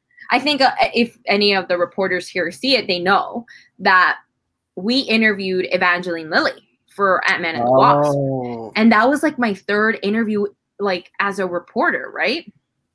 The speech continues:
Speaker 1: Right. So I'm like, I'm prepared, all this crap. It's exciting. I'm excited. You know, I'm excited 'cause it's a superhero movie. It's Evangeline Lilly. I'm a fan, you know,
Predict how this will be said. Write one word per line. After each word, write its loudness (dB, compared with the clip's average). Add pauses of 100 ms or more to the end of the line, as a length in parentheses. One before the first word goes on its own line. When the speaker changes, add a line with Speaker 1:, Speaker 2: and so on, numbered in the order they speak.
(520)
Speaker 1:
Right. 0 (460)
So 2 (120)
I'm 2
like, 0
I'm -2
prepared, -4
all 0
this -6
crap. -6
It's -12
exciting. -2 (100)
I'm 2
excited. 0
You -6
know, -6
I'm -4
excited -6
'cause -18
it's -14 (120)
a -14
superhero -10
movie. -8
It's -12
Evangeline -2
Lilly. -4 (380)
I'm 0
a -6
fan, 4
you 0
know, 0